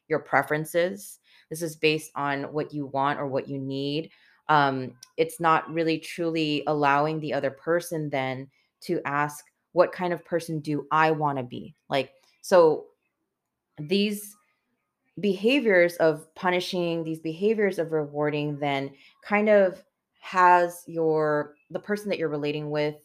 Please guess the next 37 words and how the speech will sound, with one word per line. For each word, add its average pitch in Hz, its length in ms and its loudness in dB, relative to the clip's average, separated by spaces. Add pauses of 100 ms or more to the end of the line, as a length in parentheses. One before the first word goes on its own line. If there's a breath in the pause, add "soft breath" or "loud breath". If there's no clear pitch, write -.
(380)
um, 151 260 0
in 214 120 2
this 269 200 2
case, 208 360 0
I'm 185 180 2
going 262 160 2
to 262 100 -4
refer 170 200 -2
to 170 120 -8
my 143 100 -2
children 160 480 -2
because 160 380 -2
this 160 180 -2
is 175 140 -6
what's 160 220 -2
relevant 143 360 -2
for 147 80 -8
me 139 160 -6
right 139 200 -6
now. 123 280 -6
As 165 260 0
I 175 80 0
go 151 220 0
through 156 200 -6
homeschooling 135 600 -8
my 127 140 -8
children, 185 640 -6 (400 loud breath)
um, 151 400 4
I'm 175 160 2
seeing 208 320 -2
where 175 140 4
there's 160 200 2
a 156 60 -2
lot 147 160 2
of 180 160 -6
parallels 165 800 -2
in, 139 340 -10